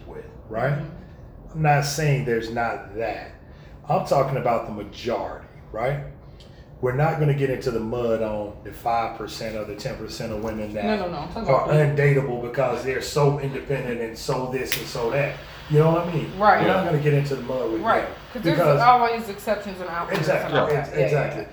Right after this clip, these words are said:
Speaker 1: But what we're gonna talk about is,
Speaker 2: Mm-hmm.
Speaker 1: right, is the fact that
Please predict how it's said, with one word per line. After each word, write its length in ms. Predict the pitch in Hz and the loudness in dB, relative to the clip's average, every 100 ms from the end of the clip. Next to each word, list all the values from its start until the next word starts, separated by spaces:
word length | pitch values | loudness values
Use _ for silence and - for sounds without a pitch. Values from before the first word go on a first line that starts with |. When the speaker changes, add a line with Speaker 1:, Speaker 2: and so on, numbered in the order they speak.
| - | -2
Speaker 1:
But 80 | 143 | 4
what 200 | 147 151 | 6 6
we're 80 | 151 | 2
gonna 220 | 143 180 - | 0 0 0
talk 220 | 208 208 | -2 -2
about 280 | 196 202 214 | -4 -6 -4
is, 280 | 202 - | -4 -4
Speaker 2:
Mm-hmm. 120 | 214 208 | -4 -2
Speaker 1:
right, 220 | - - - - - - - | 0 -2 -6 -16 -20 -20 -6
is 380 | 151 139 120 - | 4 6 6 0
the 80 | 117 | -6
fact 460 | - 143 131 127 | -4 -2 -2 -4
that 440 | 123 107 101 - | -6 -6 -6 -10